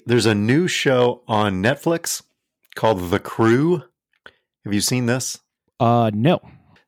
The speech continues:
Speaker 1: So it's, it's the new Kevin James vehicle.
Speaker 2: Okay.
Speaker 1: Everything that he's in, my wife finds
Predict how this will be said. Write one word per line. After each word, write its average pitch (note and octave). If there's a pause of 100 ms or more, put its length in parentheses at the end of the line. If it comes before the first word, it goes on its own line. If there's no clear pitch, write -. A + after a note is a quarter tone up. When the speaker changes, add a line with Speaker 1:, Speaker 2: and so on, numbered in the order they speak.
Speaker 1:
So G#2+ (920)
it's, - (180)
it's -
the C3+
new C3+
Kevin A#2+
James A#2
vehicle. C#3 (540)
Speaker 2:
Okay. B2 (640)
Speaker 1:
Everything D#3+
that C3+
he's A#2
in, A#2 (520)
my G#2+
wife F#2+ (160)
finds F2